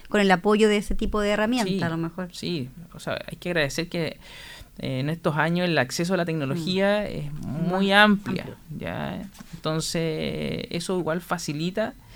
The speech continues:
Speaker 2: el acceso a la población a esta, a estos modos de atención, porque hoy en día, ¿quién no tiene un celular? Eh, lo que se complejiza a veces nomás el acceso a internet en
Speaker 1: Mm,
Speaker 2: algunas zonas
Speaker 1: sí,
Speaker 2: más,
Speaker 1: sí, sí,
Speaker 2: pero
Speaker 1: sobre todo en esta región.
Speaker 2: pero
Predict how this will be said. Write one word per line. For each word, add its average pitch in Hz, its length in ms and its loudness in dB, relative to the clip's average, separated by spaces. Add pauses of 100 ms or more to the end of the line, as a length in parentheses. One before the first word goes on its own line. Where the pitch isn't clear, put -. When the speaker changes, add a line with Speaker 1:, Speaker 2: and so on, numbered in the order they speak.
(340)
Speaker 2:
el 151 240 -4
acceso 175 420 -2
a 190 40 2
la 180 120 2
población 160 600 0
a 208 60 -2
esta, 175 760 -4 (120)
a - 60 -8
estos 170 220 0
modos 190 280 4
de 185 60 4
atención, 185 480 -2
porque - 200 -8
hoy 170 80 0
en 175 100 0
día, 180 140 0
¿quién 196 180 -2
no 190 80 2
tiene 190 160 0
un 190 60 2
celular? 170 380 0 (500)
Eh, - 300 -8
lo - 320 -6
que 160 100 -6
se 170 120 -4
complejiza 165 480 -2
a - 20 0
veces 208 240 0
nomás 196 160 2
el 185 60 0
acceso 185 240 -2
a - 20 4
internet 170 380 0
en 196 60 2
Speaker 1:
Mm, - 20 2
Speaker 2:
algunas 185 260 4
zonas 185 220 2
Speaker 1:
sí, 165 80 2
Speaker 2:
más, 175 160 6
Speaker 1:
sí, - 60 -14
sí, - 180 -20
Speaker 2:
pero 165 320 2
Speaker 1:
sobre 208 140 2
todo 240 100 4
en 247 60 6
esta 254 120 4
región. 226 340 4 (400)
Speaker 2:
pero 262 220 4